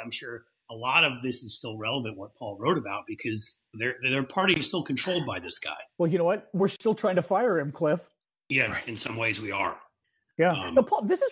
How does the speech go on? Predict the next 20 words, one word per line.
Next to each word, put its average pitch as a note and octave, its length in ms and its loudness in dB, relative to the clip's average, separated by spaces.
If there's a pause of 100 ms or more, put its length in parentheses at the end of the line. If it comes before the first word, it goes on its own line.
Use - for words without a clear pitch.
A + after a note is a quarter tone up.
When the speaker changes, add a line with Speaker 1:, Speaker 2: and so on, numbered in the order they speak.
(120)
Speaker 2:
really D4 180 4
unprecedented, G#3+ 800 2
pu-, - 120 0
not F3 200 2
to C#3 80 -8 (100)
use D#3+ 260 -6
a D3+ 40 -4
pun, F3 280 2
but C#3 160 4 (460)
the, F#3 280 4
the, F#3 440 6
a F3 60 2
president A#3+ 560 2
having F#3 380 0
this G3 260 2
much F3+ 240 -4
power D#3+ 360 4
after D3 220 0
leaving D#3 300 2
office C#3+ 400 2